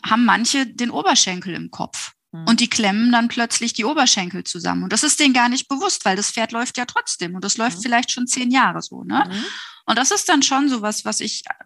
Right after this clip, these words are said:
Speaker 1: durch, durch den Blick einfach analysiere und sag, "Mensch, versuch mal das und das und lass uns mal gucken, ob's dadurch besser wird."
Speaker 2: Mhm.
Speaker 1: Ne? Und so arbeiten wir uns da vor. Also es kann durch
Speaker 2: Mhm.
Speaker 1: ein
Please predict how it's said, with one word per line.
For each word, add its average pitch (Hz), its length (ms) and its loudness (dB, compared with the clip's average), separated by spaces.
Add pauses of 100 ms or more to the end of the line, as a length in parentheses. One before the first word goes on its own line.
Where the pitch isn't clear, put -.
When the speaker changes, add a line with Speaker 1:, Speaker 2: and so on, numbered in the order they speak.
(140)
Speaker 1:
durch, 220 300 -2
durch 220 180 0
den 220 160 2
Blick - 260 2
einfach 208 360 -2
analysiere 208 720 0
und 247 140 -2
sag, 233 140 -2
"Mensch, 220 180 0
versuch 233 560 -4
mal 233 220 0
das 196 280 -2
und 262 200 -2
das 185 320 2
und 226 100 -10
lass 214 180 -2
uns 262 200 -4
mal 226 100 -4
gucken, 247 320 -4
ob's 254 200 -2
dadurch 240 320 0
besser 185 360 0
wird." 180 300 -14 (240)
Speaker 2:
Mhm. 196 180 -10 (100)
Speaker 1:
Ne? 247 200 4
Und 214 160 0
so 247 240 0
arbeiten 226 360 2
wir 233 60 -2
uns 233 180 -2
da 220 120 -2
vor. 190 340 -4
Also 180 160 -4
es 190 140 -6
kann 220 260 -2
durch 190 240 -4
Speaker 2:
Mhm. 254 60 -10 (260)
Speaker 1:
ein 92 280 0